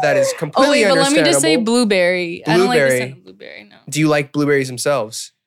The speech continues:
Speaker 2: Not really, but one time I had a, so my friends sometimes call me Blueberry Cheeto because one time I tried a Cheeto and a blueberry together and it actually was really good. But other
Speaker 1: Hmm.
Speaker 2: than that, no.
Speaker 1: Okay, so anus and blueberry.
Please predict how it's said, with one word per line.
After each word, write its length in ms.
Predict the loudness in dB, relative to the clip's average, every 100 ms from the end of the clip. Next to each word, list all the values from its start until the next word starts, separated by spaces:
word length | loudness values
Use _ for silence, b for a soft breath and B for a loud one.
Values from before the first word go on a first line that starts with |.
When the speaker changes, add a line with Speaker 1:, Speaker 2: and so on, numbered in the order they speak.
| _ _ _ _ -10
Speaker 2:
Not 400 | -6 -6 -6 -8
really, 520 | -4 -2 -2 -2 -2
but 140 | -2 -2
one 140 | -2
time 180 | -2 0
I 40 |
had 140 | 0 0
a, 340 | 0 -2 -6
so 400 | -8 -4 -4 -4 -6
my 160 | -10
friends 480 | -10 -8 -6 -6 -8
sometimes 320 | -10 -6 -6
call 100 | -6
me 80 | -10
Blueberry 360 | -8 -8 -6 -8
Cheeto 400 | -8 -8 -6 -6
because 320 | -8 -10 -10
one 120 | -10
time 180 | -10 -8
I 80 | -10
tried 280 | -6 -6 -6
a 60 |
Cheeto 380 | -10 -10 -8 -8
and 80 | -10
a 40 |
blueberry 380 | -12 -10 -8 -8
together 340 | -8 -6 -6 -6
and 160 | -8
it 40 | -10
actually 320 | -12 -14 -16
was 180 | -14 -14
really 180 | -12
good. 260 | -10 -12 -12 _ _ _ _ _
But 220 | -6 -4
other 160 | -4 -6
Speaker 1:
Hmm. 60 | -6
Speaker 2:
than 120 | -12
that, 200 | -14 -16
no. 180 | -20 -20 -8
Speaker 1:
Okay, 380 | -8 -6 -8 -10 _
so 300 | -2 -2 -2
anus 380 | -2 -2 -2 -4
and 180 | -8 -10
blueberry. 460 | -10 -12 -14 -18